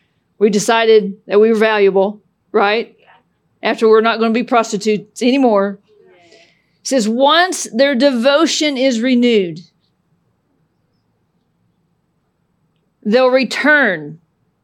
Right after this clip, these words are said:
and genuinely worship the eternal their God. And they'll end their personal rebellion against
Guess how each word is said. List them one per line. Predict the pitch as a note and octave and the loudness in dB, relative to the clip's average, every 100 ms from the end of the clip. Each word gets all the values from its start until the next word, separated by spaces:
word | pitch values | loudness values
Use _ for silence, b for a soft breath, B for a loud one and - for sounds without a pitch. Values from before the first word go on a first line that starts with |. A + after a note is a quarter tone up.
| _ | _
and | A3+ G#3 | -2 0
genuinely | B3 C#4 C#4 C4+ C4 | 0 0 0 0 0
worship | G#3+ A#3 B3+ - A#3+ G#3+ - _ | 2 2 0 0 0 0 -2 _
the | F#3+ G#3+ G#3+ | -2 0 0
eternal | G#3 A#3 A3+ G#3 | -4 -6 -2 0
their | G3 | 0
God. | F#3 G3 F#3+ E3+ D3+ E3 _ b b - | 0 0 0 -2 -4 -10 _ b b -4
And | G#3 A3 | 0 0
they'll | A#3+ A#3+ | 0 -2
end | C4 C#4+ D#4+ C#4+ | -2 0 0 2
their | B3 A#3 G#3+ | 2 4 0
personal | G#3+ C4+ D4 - C4+ C4+ | -2 -2 -2 -2 -4 -2
rebellion | C4 G#3+ B3+ B3 A3 | -2 0 0 0 -2
against | G3 F3+ A3+ G3+ - - | -4 -4 -4 -4 -10 -12